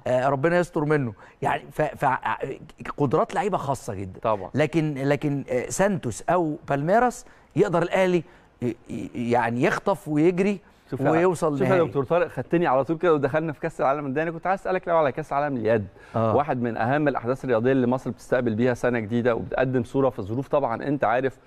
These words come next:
Speaker 2: ظروف صعبة جدا واستثنائية جدا بيمر بيها العالم بسبب، آه، آه، فيروس كورونا. ورغم كده مصر الحقيقة بتستضيف يمكن البطولة الأكبر،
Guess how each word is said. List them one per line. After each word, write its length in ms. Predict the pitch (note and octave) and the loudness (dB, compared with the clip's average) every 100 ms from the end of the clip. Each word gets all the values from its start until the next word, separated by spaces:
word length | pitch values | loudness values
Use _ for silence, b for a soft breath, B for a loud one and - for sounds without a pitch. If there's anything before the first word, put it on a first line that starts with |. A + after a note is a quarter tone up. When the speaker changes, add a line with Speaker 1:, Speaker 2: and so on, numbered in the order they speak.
| b b b | b b b
Speaker 2:
ظروف 300 | G#2+ C3 D3+ | -2 0 0
صعبة 340 | - D3+ A#2+ A2+ | 0 0 2 2
جدا 400 | B2+ A#2 A2+ A2 | 0 0 0 -2
واستثنائية 480 | G#2+ A#2+ - A#2 | -4 -6 -2 0
جدا 320 | B2 B2+ A#2 A2 | 2 2 2 2
بيمر 320 | G#2+ A#2 B2 | 2 2 2
بيها 200 | A#2+ B2+ | 2 0
العالم 280 | G#2+ A#2+ A2 | 0 0 -4
بسبب، 520 | - B2+ B2 G#2 G#2 | -2 0 0 0 -2
آه، 280 | G2+ G2+ G2 B B B B | -2 -2 -8 B B B B
آه، 200 | G#2+ G#2 | 2 4
فيروس 360 | G2+ C3 B2+ - | 4 2 0 -4
كورونا. 400 | A#2+ A2 B2+ C3 | -6 -4 0 2
ورغم 320 | B2+ D#3 C#3 | 2 2 -2
كده 240 | A#2+ D3 | -4 -2
مصر 260 | C3+ D3 C3 | -2 -2 -6
الحقيقة 260 | A2+ C#3 D3 | -8 -4 -4
بتستضيف 520 | A#2+ - A#2 C3+ D3 | -4 -8 -4 -2 -2
يمكن 260 | C#3+ C#3 | -2 0
البطولة 360 | A#2+ A2+ - D3 | 0 0 0 0
الأكبر، 580 | C#3 D3+ C#3 B2 C3+ | 2 0 0 0 0